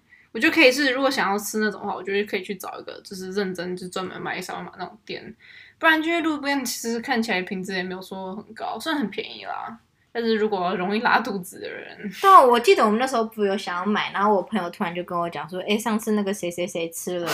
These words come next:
Speaker 2: 然后他拉，拉肚子拉一整天。”然后我们，我们俩就不买了。
Speaker 1: 没错。
Speaker 2: 纽约有什么好吃的？
Speaker 1: Shake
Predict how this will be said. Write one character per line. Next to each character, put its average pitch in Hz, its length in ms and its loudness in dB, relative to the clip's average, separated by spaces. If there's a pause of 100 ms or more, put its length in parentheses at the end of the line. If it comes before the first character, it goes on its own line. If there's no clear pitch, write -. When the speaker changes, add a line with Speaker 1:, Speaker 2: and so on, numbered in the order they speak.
Speaker 2:
然 170 100 -2
后 180 100 2
他 190 180 -2
拉， 190 240 0
拉 185 140 0
肚 190 160 -2
子 - 180 -16
拉 160 260 2
一 180 120 0
整 - 220 -8
天。” - 180 4 (100)
然 220 60 -2
后 320 120 8
我 427 80 10
们， - 280 -4
我 202 60 0
们 - 80 4
俩 208 160 6 (120)
就 196 380 4
不 202 60 6
买 190 200 2 (200)
了。 208 200 0
Speaker 1:
没 214 120 -4
错。 208 500 -2 (580)
Speaker 2:
纽 220 360 2
约 254 160 2 (680)
有 214 140 2
什 214 160 -8
么 180 60 -8
好 - 200 -12
吃 - 280 -10
的？ 202 180 -14 (1400)
Speaker 1:
Shake 226 680 -6